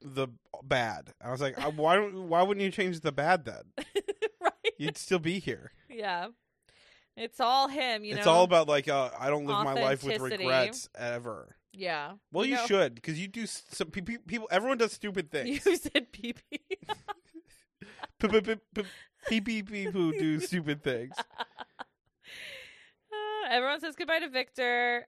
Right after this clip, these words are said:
Speaker 2: and
Speaker 1: Bye, Victor.
Speaker 2: I will not miss that stupid bitch on my <laughs> T V. Uh,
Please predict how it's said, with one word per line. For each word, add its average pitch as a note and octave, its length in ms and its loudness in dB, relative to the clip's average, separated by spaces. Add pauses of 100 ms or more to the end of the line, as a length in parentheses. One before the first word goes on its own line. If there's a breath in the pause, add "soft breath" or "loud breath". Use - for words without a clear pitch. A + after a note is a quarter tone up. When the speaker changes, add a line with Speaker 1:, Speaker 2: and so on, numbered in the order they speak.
(120)
Speaker 2:
and F#3 400 2
Speaker 1:
Bye, F#3+ 120 2
Victor. D#3 520 0
Speaker 2:
I D3+ 40 -4
will A3 80 -6
not G3 300 0
miss G3 260 -6 (240)
that F#3 240 -6
stupid F#3 480 -14
bitch F3 240 -6
on E3 100 -8
my E3 100 -10
<laughs> - 20 -8
T - 240 -4 (100)
V. D4+ 120 -2 (1600 loud breath)
Uh, G#3 240 2